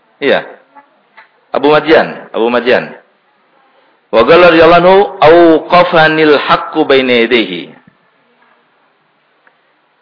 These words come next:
Wa qala ya Syuaib, "Madza an yaminika?" Qultu, "Ya Rabb, ata'uka." Qala, "Madza an shimalika?" Qultu, "Ya Rabb, qada'uka." Qala ya Syuaib,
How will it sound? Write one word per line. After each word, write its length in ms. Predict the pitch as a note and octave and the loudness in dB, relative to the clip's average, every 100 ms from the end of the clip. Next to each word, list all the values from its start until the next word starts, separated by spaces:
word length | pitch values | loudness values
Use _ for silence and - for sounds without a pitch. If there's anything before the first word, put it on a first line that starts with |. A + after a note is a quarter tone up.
| _ _ _ _ _ _ _ _ _ _ _ | _ _ _ _ _ _ _ _ _ _ _
Wa 160 | F#3 A#2 | -4 -2
qala 320 | D#3+ F3 E3+ | 2 2 4
ya 80 | E3+ - | 2 2
Syuaib, 260 | F3+ F3+ D3 | 2 2 2
"Madza 500 | E3+ E3+ D3+ C#3 C3 | 0 0 0 0 0
an 140 | A#2+ | 0
yaminika?" 880 | A#2+ A#2 G#2+ B2 C#3+ G2+ E2+ - - | -4 -4 -6 -6 -4 -2 -4 -8 -18
Qultu, 300 | E2 F2+ G#2 | -12 -10 -6
"Ya 160 | F#2+ F#2+ | -2 0
Rabb, 240 | D3 F3+ | 0 -2
ata'uka." 760 | B2 - D#3+ A2+ - E2 - - _ _ _ _ _ _ _ _ | -6 -2 -2 -2 -4 -8 -10 -20 _ _ _ _ _ _ _ _
Qala, 360 | A2+ C3 D#3 D#3 | 0 2 4 2
"Madza 420 | F3+ F3+ E3 D3 | 2 2 2 2
an 120 | D3 - | 0 -4
shimalika?" 840 | C#3 C3 A#2 B2+ D3+ A2 E2+ - | -6 -2 -2 -2 -4 -4 -4 -6
Qultu, 300 | F#2+ G2+ G2+ | -8 -8 -4
"Ya 160 | G2 G2+ | -2 0
Rabb, 420 | F#3 - - - F#2+ | -2 -4 -16 -16 -6
qada'uka." 560 | A2+ F3 - - - - - _ _ _ _ _ _ - | 0 0 -2 -4 -8 -10 -18 _ _ _ _ _ _ -2
Qala 220 | G#2+ C3 D3+ | 0 2 2
ya 60 | |
Syuaib, 380 | D3+ E3+ F3+ C#3 | 2 2 2 0